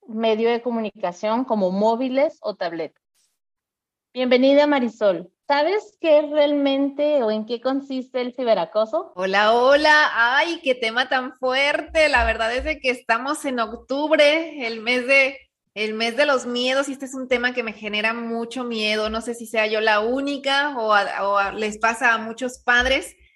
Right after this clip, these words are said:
Speaker 2: La verdad es que yo en lo personal dudo que alguien sepa qué es el ciberacoso.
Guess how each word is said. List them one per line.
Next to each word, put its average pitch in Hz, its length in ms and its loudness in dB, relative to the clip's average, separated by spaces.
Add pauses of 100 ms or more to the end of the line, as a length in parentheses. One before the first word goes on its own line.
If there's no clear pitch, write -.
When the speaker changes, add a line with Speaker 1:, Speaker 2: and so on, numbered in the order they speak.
(440)
Speaker 2:
La 240 200 4
verdad 269 420 4
es 302 180 -2
que 320 440 -4 (320)
yo 269 300 4
en 294 80 0
lo 311 120 0
personal 233 680 -2
dudo 330 640 2
que 277 120 0
alguien 277 380 0
sepa 277 440 0
qué 233 200 -2
es 247 140 -4
el 294 120 -4
ciberacoso. 240 1120 -4